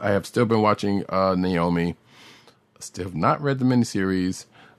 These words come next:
Uh, it is still kinda C W, and there, it is still more true <laughs> with this last episode, uh, that, that, that has come out this week. Not saying it's a bad show. Um,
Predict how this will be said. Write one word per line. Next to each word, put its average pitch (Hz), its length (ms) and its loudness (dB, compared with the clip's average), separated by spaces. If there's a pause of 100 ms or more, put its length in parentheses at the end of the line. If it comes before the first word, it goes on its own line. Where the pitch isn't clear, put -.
(140)
Uh, 85 280 2
it 87 160 -2
is 73 100 -6
still - 400 -2
kinda 110 240 2
C 101 200 -2
W, 85 460 0 (160)
and 78 540 -2
there, 82 160 0
it 82 320 -2
is 82 80 -2
still - 320 0
more 87 200 4
true 85 520 -2 (280)
<laughs> - 260 2
with 101 320 2
this 92 180 -2
last 90 240 2
episode, 90 720 0 (540)
uh, 95 260 6
that, 92 360 0
that, 95 420 0
that 95 100 0
has 87 220 -6
come 92 180 0
out 85 200 0
this 85 200 -6
week. 80 200 -2 (220)
Not 233 160 0
saying 277 200 0
it's 262 100 2
a 226 40 -2
bad 247 200 0
show. 165 560 -2
Um, 139 680 2